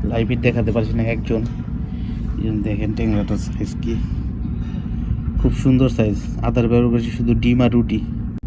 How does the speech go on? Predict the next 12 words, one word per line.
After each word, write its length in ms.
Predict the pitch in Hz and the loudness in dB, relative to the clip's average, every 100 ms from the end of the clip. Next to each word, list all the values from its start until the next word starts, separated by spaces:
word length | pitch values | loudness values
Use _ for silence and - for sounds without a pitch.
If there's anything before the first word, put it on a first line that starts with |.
| - | -6
একের 340 | 127 - 131 | -4 -2 -2
পর 200 | 117 131 | 0 0
এক 160 | 123 113 | 0 0
মাছ 200 | 113 110 - | -2 -2 -2
হিট 180 | 120 - | -4 -4
হচ্ছে। 260 | - - 156 - - - - - - - - - - 110 | -4 -2 0 -2 -6 -8 -10 -10 -10 -10 -10 -8 -8 -6
এই 60 | |
মাছ 380 | 107 104 104 110 107 | -6 -4 -4 -4 -4
দেখেন 240 | 113 107 | -4 -4
সাইজ 340 | 101 107 104 - - | -6 -4 -4 -4 -6
কি 200 | - 120 - | -6 -4 -4
ট্যাংরার, 420 | 120 117 113 113 | -4 -2 -2 -2